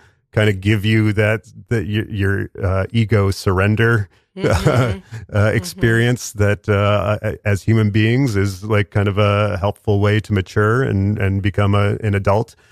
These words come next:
Speaker 1: And if you don't have that in your life, that then you almost need, you don't need to, but it can be helpful to, like, how else are you gonna get to that where you're not just, like, an adolescent forever in your mind? And, like, how do you,
Speaker 2: Mm-hmm.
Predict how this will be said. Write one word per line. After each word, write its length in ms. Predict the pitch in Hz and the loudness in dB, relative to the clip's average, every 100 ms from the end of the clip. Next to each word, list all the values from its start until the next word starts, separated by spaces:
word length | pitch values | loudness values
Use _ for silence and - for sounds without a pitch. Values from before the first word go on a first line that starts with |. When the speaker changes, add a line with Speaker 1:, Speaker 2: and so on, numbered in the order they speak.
| _ - | _ -2
Speaker 1:
And 80 | |
if 100 | 92 | 0
you 60 | 101 | 2
don't 320 | 90 98 104 | 2 2 2
have 180 | - 107 | 0 0
that 160 | 110 113 | 2 2
in 100 | 120 | 2
your 100 | 117 | 2
life, 320 | 113 123 - | 2 0 -2
that 180 | 98 90 | -4 -2
then 180 | 98 101 | 0 2
you 260 | 101 101 - _ | 2 0 -4 _
almost 320 | 98 101 90 | 0 0 0
need, 200 | 104 104 107 | 0 -2 -2
you 160 | 113 | 0
don't 180 | 104 90 | 0 2
need 200 | 95 127 | 2 0
to, 200 | - 160 | 2 0
but 160 | 131 92 | 0 -2
it 100 | 90 | -2
can 140 | 104 | -2
be 100 | 98 | 0
helpful 320 | 92 104 - 98 | 0 -2 0 0
to, 100 | 101 | 2
like, 240 | 98 - _ _ _ | 0 -2 _ _ _
how 220 | 92 98 | -2 2
else 220 | 98 110 101 | 2 0 0
are 20 | |
you 100 | 90 | -2
gonna 200 | 95 90 | -2 -2
get 200 | 98 95 _ | -2 -2 _
to 140 | - 98 | -2 0
that 340 | 90 92 - | 0 0 -4
where 160 | 101 92 | -4 -2
you're 140 | 90 | 0
not 200 | 92 90 | 0 0
just, 200 | 98 85 | -2 0
like, 280 | 101 98 - | 0 -2 -2
an 320 | 98 95 98 - | 0 0 0 -2
adolescent 680 | 87 87 90 90 101 92 - | -2 0 0 2 0 -2 -4
forever 540 | 104 92 90 95 98 | 0 2 2 2 2
in 160 | 101 95 | 2 2
your 120 | 92 | 2
mind? 380 | 92 95 92 92 | 2 2 0 0
And, 100 | 92 | 0
like, 140 | 90 | 0
how 120 | 95 | 0
do 60 | 95 | 2
you, 100 | 98 | 2
Speaker 2:
Mm-hmm. 140 | 90 | 0